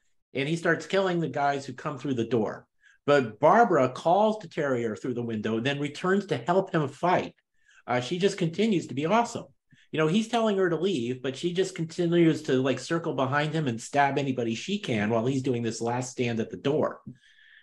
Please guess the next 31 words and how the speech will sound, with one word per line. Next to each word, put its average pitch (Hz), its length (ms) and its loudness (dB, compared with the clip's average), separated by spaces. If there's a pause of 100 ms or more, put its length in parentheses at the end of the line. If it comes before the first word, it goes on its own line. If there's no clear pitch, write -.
(140)
Billy's 190 360 6
wounded 160 480 6
and 117 100 2
he 123 80 0
takes 160 320 -2
a 147 60 -8
spear, 120 600 4
which 110 240 -4
drops 143 360 2
him. 113 260 -10 (460)
But 139 140 4
then 147 160 2
Terrier 170 500 4
comes 190 240 0
through 165 100 2
the 127 100 2
window 110 440 0
and 131 100 0
he 170 220 -6 (120)
blasts 160 400 0
away 156 220 2
with 139 100 0
his 110 140 -4
pistol, 117 580 -4
which 135 360 -2 (320)
stops 196 560 2
the 147 220 4
samurais 127 680 0
from 120 160 -8
rushing 120 320 -6
in. 98 160 -6